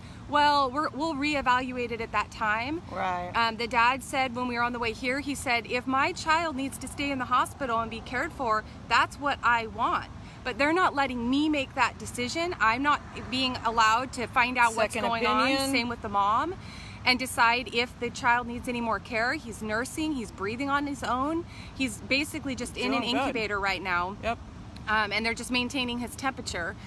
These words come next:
Speaker 1: But because the parents cannot be in here with him, the father is saying, "You either release my child or you let me or my wife in there with my child." And they have said no, and they had him escorted off of this property right behind me, uh,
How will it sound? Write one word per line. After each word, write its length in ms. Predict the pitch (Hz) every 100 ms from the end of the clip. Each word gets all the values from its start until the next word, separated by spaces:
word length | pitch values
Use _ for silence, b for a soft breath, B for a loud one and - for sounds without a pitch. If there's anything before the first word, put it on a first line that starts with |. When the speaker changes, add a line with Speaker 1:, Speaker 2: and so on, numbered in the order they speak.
| B B B
Speaker 1:
But 180 | 247 240
because 480 | 254 - 311 311 285
the 100 | 277
parents 440 | - 294 294 -
cannot 600 | - 262 240 240 226 190 202
be 240 | 247 185
in 100 | 226
here 160 | 226 220
with 220 | 220 359
him, 240 | 269 233
the 80 | 233
father 340 | 214 226 254 277
is 60 |
saying, 320 | - 254 233 233
"You 100 | 214
either 180 | 208
release 400 | 202 208 208 254
my 120 | 320 349
child 460 | - 240 220 247 - B B
or 100 | -
you 160 | 254 247
let 200 | 233 220
me 220 | 214 226 254
or 160 | 220
my 160 | 254 269
wife 300 | 226 190 214 -
in 200 | 233 214
there 180 | 202 220
with 320 | 202 196 -
my 100 | 226
child." 480 | 233 339 320 170 180 B B B -
And 160 | 220
they 220 | 226 233
have 160 | 277 302
said 340 | - 262 233
no, 240 | 240 294 220
and 100 | 202
they 60 |
had 220 | 208 214 214
him 120 | 226
escorted 460 | 214 233 - 254 254
off 200 | 202 220
of 200 | 202 170
this 220 | 247 302
property 460 | - 330 302 302 277
right 220 | 254 254
behind 300 | 285 285 254
me, 220 | 220 220 B B B B
uh, 80 | 214